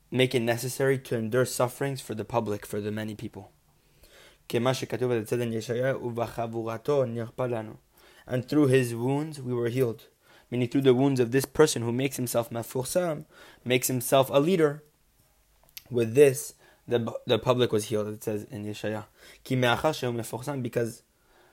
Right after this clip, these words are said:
the, the fact that he is famous, על כן הוא בבחינות,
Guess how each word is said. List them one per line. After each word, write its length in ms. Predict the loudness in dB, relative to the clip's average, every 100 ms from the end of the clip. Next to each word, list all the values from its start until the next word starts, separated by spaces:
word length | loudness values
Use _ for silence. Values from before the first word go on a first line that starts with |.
| _ _ _ _ _ _
the, 600 | 6 10 10 10 8 4
the 120 | 0
fact 280 | 2 2 2
that 100 | -4 -2
he 80 | 0
is 120 | 0
famous, 520 | 0 -2 -2 -6 -12 -18 -20 -4
על 140 | 2 2
כן 180 | 2 2
הוא 100 | 2
בבחינות, 720 | 2 0 -2 0 2 2